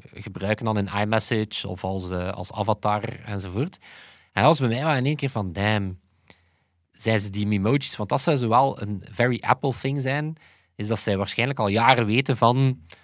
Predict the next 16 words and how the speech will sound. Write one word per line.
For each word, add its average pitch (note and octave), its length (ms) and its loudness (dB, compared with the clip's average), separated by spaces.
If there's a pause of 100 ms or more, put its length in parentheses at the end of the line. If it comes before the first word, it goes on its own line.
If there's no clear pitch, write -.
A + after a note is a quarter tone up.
(320)
"We G#2+ 100 -10
zijn A2+ 160 2
naar A2+ 120 2
die G2+ 80 -4
mixed G#2+ 260 -2
reality C3 380 2
aan B2+ 60 0
het A#2+ 80 -8
toewerken C3 560 -2
en A2+ 200 -4
die A2 120 -4
Memojis C3 560 2
gaan A2+ 140 0
misschien A2 240 -4
wel A2+ 240 2
de," A2+ 300 2